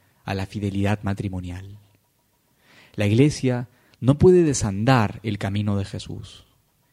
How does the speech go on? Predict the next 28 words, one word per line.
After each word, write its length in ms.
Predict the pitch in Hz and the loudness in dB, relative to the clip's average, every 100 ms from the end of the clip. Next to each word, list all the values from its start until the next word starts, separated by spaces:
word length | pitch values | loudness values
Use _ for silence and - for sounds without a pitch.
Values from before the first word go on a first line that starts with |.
| _ | _
La 120 | 104 | -6
Iglesia 580 | 98 104 113 - 113 110 _ _ - | -2 0 0 0 -2 -4 _ _ -2
no 140 | 113 | 0
puede 200 | 107 131 | 4 4
arbitrariamente 760 | 127 113 113 123 120 120 131 131 | 4 2 0 0 2 2 2 -2
cambiar 460 | 101 98 113 120 - | -2 -2 0 -2 -4
aquello 360 | 110 - 131 135 | -6 0 0 0
que 140 | 101 | -2
Cristo 360 | - 175 - 139 | -2 -4 -2 -2
mismo 280 | 160 - | -2 -2
ha 80 | 151 | 0
consagrado. 1080 | 123 113 - 92 104 185 123 95 92 - - _ _ _ _ _ _ _ _ | 0 0 -2 -2 0 2 2 0 -2 -8 -16 _ _ _ _ _ _ _ _
El 180 | 95 98 | -2 4
hombre 500 | 117 127 120 120 120 _ _ _ _ | 4 4 0 -2 -4 _ _ _ _
abandonará 840 | 127 104 101 101 92 95 110 117 123 _ _ | -4 -2 0 0 0 0 0 -2 -8 _ _
a 100 | - | -10
su 180 | - 101 | -10 -4
padre 360 | 110 113 113 110 | 0 0 -2 -4
y 60 | |
a 60 | 104 | -6
su 140 | - | -6
madre, 520 | 98 98 90 87 92 101 _ _ _ _ _ _ _ | -2 -2 -2 -6 -12 -16 _ _ _ _ _ _ _
y 120 | - 107 | -12 -10
se 180 | - | -6
unirá 360 | 101 95 98 120 | -4 -2 2 2
a 40 | |
su 140 | 127 113 | 0 -4
mujer, 520 | 95 - 101 98 - | -6 -6 -6 -6 -10